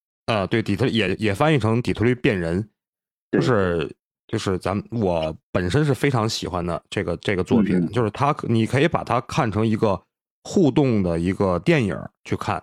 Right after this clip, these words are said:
Speaker 1: 就是说在 B 站上都可以搜到它那些视频通关的那些，就是你不，
Speaker 2: 嗯，嗯。
Speaker 1: 不，它可以是，不是个游戏，就是它一，它本身是一个互动游戏，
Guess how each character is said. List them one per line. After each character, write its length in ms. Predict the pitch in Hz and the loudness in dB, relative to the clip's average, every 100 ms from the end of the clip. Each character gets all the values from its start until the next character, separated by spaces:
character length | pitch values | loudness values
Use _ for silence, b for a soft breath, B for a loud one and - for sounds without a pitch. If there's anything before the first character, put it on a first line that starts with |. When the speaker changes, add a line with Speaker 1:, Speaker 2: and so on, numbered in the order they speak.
| - | -4
Speaker 1:
就 100 | 110 | -2
是 60 | |
说 220 | 101 127 131 b b _ _ | 0 0 -2 b b _ _
在 100 | 151 | -2
B 160 | 143 175 | 2 4
站 200 | 208 147 | 4 4
上 180 | 98 | 2
都 100 | 87 | 2
可 120 | 120 123 | 2 2
以 100 | 90 | 2
搜 180 | 117 | 2
到 120 | 113 110 | 2 2
它 100 | 113 | 2
那 160 | 120 | 2
些 180 | 104 117 | 2 0
视 240 | 117 - | 0 0
频 160 | 123 98 | 0 0
通 180 | 98 120 | 0 0
关 140 | 113 110 | 2 0
的 80 | |
那 100 | 95 | 0
些， 260 | 87 92 87 - | 0 -2 -2 -6
就 100 | - | -6
是 180 | 95 85 - _ _ _ | -4 -6 -8 _ _ _
你 120 | - | -6
不， 140 | 90 117 | -2 2
Speaker 2:
嗯， 240 | 104 190 | 2 2
嗯。 60 | 180 | 2
Speaker 1:
不， 140 | 117 - | 0 0
它 180 | 185 180 | 0 2
可 200 | - 196 | 2 2
以 100 | 113 | 2
是， 100 | 98 | 0
不 160 | 127 | -2
是 80 | 165 | 0
个 120 | 190 | 2
游 140 | 92 87 | 0 -2
戏， 140 | 98 | 0
就 80 | 160 | 0
是 60 | |
它 140 | 160 196 | 2 2
一， 180 | 190 151 - | 2 2 -2
它 120 | 185 | -4
本 120 | - | 0
身 100 | 117 | 0
是 80 | 160 | 0
一 20 | |
个 80 | 170 | 0
互 180 | 165 180 | 0 2
动 140 | 180 | 2
游 140 | 110 85 | 2 -2
戏， 240 | - - | -4 -8